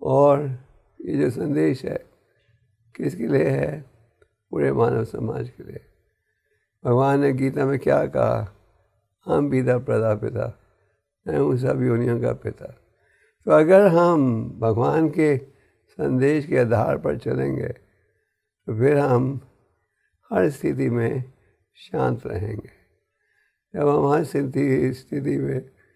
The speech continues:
संतुष्ट रहेंगे। आज हम देखते हैं अनेक व्यक्तियों के पास धन है, धन की कोई कमी नहीं, पर लोग संतुष्ट नहीं हैं, निराश हैं, बेचैन हैं,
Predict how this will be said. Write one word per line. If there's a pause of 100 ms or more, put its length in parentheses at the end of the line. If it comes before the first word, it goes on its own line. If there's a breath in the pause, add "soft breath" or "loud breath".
(240)
संतुष्ट
रहेंगे। (840)
आज
हम
देखते
हैं (1200)
अनेक
व्यक्तियों
के
पास
धन
है, (760)
धन
की
कोई
कमी
नहीं, (760)
पर
लोग
संतुष्ट
नहीं
हैं, (840)
निराश
हैं, (760)
बेचैन
हैं,